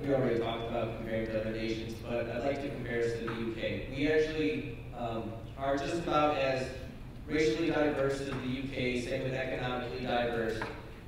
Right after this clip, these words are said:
And the fact of the matter is, after the U K banned guns, robberies rose forty percent. In the Greater London area, there were about seventy thousand home invasions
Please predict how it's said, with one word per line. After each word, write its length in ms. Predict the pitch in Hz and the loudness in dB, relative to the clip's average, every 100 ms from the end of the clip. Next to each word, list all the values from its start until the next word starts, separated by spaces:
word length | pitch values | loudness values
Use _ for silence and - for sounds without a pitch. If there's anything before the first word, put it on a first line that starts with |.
| - | -10
And 320 | 135 135 135 135 | -2 0 2 2
the 40 | |
fact 200 | 165 170 170 | 4 4 6
of 20 | |
the 60 | |
matter 240 | 165 160 143 | 6 8 6
is, 220 | 135 131 | 6 4
after 360 | 143 151 170 190 | 4 6 6 6
the 80 | 180 | 4
U 200 | - 175 | 2 2
K 480 | - - - - - | 4 4 2 0 2
banned 360 | 135 135 - 135 | 4 6 6 4
guns, 260 | 135 139 139 - - | 4 2 -2 -4 -2
robberies 500 | 147 185 190 196 202 | 4 6 8 6 4
rose 460 | 175 175 151 - - - - | 6 8 8 6 2 -2 -2
forty 220 | 135 127 | 0 0
percent. 440 | - 120 123 107 - - - - - | 0 -2 -2 -2 -4 -8 -10 -12 -8
In 100 | - | 0
the 60 | 143 | 2
Greater 360 | 151 156 180 180 | 6 8 8 8
London 280 | 170 175 | 6 6
area, 460 | 175 151 127 135 - | 6 6 6 4 4
there 80 | 143 | 4
were 60 | 135 | 4
about 260 | 135 131 | 4 2
seventy 540 | 127 - - 185 202 202 | 0 -2 4 6 6 2
thousand 500 | 180 175 165 160 147 | 2 4 4 4 2
home 260 | 151 151 | 4 4
invasions 560 | 170 175 185 190 208 233 | 6 4 6 4 2 -2